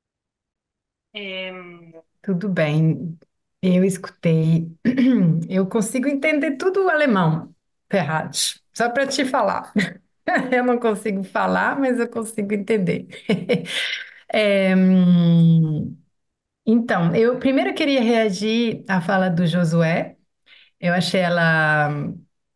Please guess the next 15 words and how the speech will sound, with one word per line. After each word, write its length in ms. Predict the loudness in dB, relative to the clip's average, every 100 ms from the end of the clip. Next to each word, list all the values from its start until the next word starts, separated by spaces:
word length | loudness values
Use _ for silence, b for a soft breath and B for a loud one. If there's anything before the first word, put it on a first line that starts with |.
| _ _
boa, 880 | -8 -8 -2 2 4 2 2 0 -2
entusiasmadora, 1800 | -2 -2 -2 -2 0 2 2 0 0 0 0 -2 -2 -2 0 2 0 -4 0
mas 1160 | 4 4 4 2 0 -2 -2 -4 -6 -8 -10 _ _ _ _ _ _ _ _ -4
eu, 1120 | 2 4 4 2 2 0 0 0 0 -2 -4 -6 -12 _ _ _ _ _ _ _ -20 _ -4
assim, 360 | -4 0 0
eu 160 | 2 0
com-, 340 | 2 0 0 -6
a, 160 | -4 0
o, 600 | 0 0 -2 -2 -6 -2
eu 140 | 0
não 120 | 2
sei 280 | 0 0 -2
se 80 | -2
eu, 340 | -4 -2 -2
eu, 80 | -2